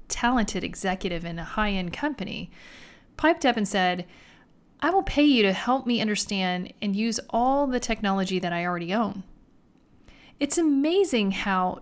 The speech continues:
just that one initial thought became what I am doing in my business today.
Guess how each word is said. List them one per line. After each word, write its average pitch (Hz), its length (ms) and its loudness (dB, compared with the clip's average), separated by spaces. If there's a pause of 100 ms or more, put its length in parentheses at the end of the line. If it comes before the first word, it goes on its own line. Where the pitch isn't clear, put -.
(120)
just - 380 0
that 269 260 2
one 233 300 2
initial 220 460 0
thought 190 580 0
became 233 480 -2
what 208 140 0
I 196 100 0
am 185 200 -2
doing 196 340 -2
in 190 80 -2
my 180 160 -2
business 170 480 -6
today. - 580 -10